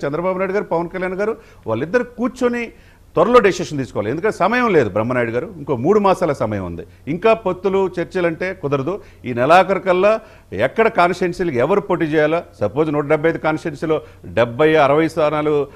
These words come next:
ఆ, జనసేన పోటీ చేస్తుందా, ఆ, ఆ విధంగా టీడీపీ ఇస్తుందా అనేది పాయింట్ ఉంటుంది. మిగతా స్థానాల్లో టీడీపీ సపోర్ట్ చేయాలి. అదేవిధంగా జనసేన మనస్ఫూర్తిగా సపోర్ట్ చేయాలంటే గౌరవప్రదమైన సీట్లు జనసేనకు కూడా ఇవ్వాలి. జనసేన క్యాడర్ని గెలిపించుకోగలిగితే టీడీపీకి, టీడీపీ నిలబడిన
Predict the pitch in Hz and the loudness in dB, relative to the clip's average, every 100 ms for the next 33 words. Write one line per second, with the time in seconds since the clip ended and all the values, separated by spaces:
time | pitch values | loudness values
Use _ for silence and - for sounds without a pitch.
0 | - - 123 127 123 143 147 151 135 139 | -16 -4 0 2 2 -2 0 -2 -2 -4
1 | 147 139 135 139 156 160 - 131 - 135 | -2 -2 -2 -2 0 0 0 -2 2 2
2 | 151 156 156 160 147 - 151 156 - 131 | 2 2 2 2 2 -2 -4 -2 -2 -6
3 | 131 170 160 156 156 165 165 - - 143 | -4 2 2 2 0 -2 -4 -10 0 2
4 | 151 143 139 196 143 151 170 202 196 175 | 2 -2 -4 -6 -4 -4 0 0 0 0
5 | 175 175 - 143 151 175 165 175 175 185 | 0 0 -2 -6 -6 -6 -4 -4 -4 -2
6 | 190 226 - - - 117 180 202 208 196 | -2 -2 -8 -20 -2 2 4 4 2 0
7 | 131 180 214 214 156 175 233 233 214 214 | 0 0 0 0 -2 -2 -2 0 0 0
8 | 196 208 185 208 208 240 247 - - 143 | -2 -2 0 -2 -2 -4 -4 -14 0 4
9 | 220 247 233 214 214 185 196 190 175 143 | 6 6 4 2 0 -2 -4 -4 -2 -2
10 | 143 170 - 127 123 170 95 - - - | 0 -4 -2 -2 6 6 4 -4 -20 -4
11 | 143 190 226 226 226 - 190 202 214 170 | -2 0 0 0 0 2 2 4 0 0
12 | 156 175 - 240 214 220 214 233 233 214 | -2 -2 -2 2 2 0 -2 -6 -4 -4
13 | 233 233 226 254 254 214 226 226 214 208 | -4 -6 -6 -8 -4 -4 -2 -2 -2 0
14 | 208 | -2